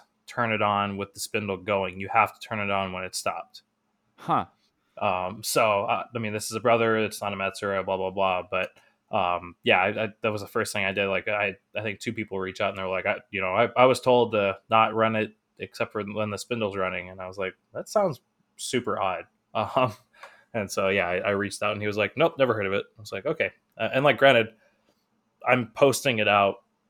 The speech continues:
Speaker 1: from Fusion, so I'm, like, the spindle's already spinning. I'm not really doing that anyway, but for the two or three times I turned it on while it was stationary just to make sure that it was working, I'm, I'm not too worried about it.
Speaker 2: And that's just an M code?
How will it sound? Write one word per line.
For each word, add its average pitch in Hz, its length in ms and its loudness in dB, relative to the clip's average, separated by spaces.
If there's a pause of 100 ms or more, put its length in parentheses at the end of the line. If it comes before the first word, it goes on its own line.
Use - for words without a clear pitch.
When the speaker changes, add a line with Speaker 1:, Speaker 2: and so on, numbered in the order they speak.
(160)
Speaker 1:
from 110 260 -4
Fusion, 104 460 -2
so 98 420 -2
I'm, 98 400 -4 (400)
like, 104 120 -2
the 113 80 -4
spindle's 110 360 0
already 101 200 0
spinning. 127 420 -6 (160)
I'm 104 60 -8
not 104 160 -2
really 98 260 -2 (320)
doing 104 520 -2
that 107 180 4
anyway, 107 420 -2
but 95 240 -6 (760)
for 110 140 -6
the 95 260 -2
two - 160 -2
or 120 100 4
three 107 180 -4
times 107 300 -2
I 101 60 2
turned 104 300 -4
it 98 60 -4
on 98 240 -2
while 95 220 0
it 104 100 -4
was 95 340 -8 (560)
stationary 104 640 -2
just 98 180 -8
to 101 80 -10
make 98 140 -6
sure 101 180 -6
that 95 100 -8
it 104 80 -6
was 98 120 -10
working, 95 520 -6
I'm, 98 240 -6
I'm 101 120 -8
not 95 160 -8
too 101 120 -14
worried 95 200 -8
about 101 220 -10
it. - 100 -12 (680)
Speaker 2:
And 104 160 -6
that's 104 220 -4
just - 180 -14
an 98 80 -8
M 95 220 -6
code? 107 400 -4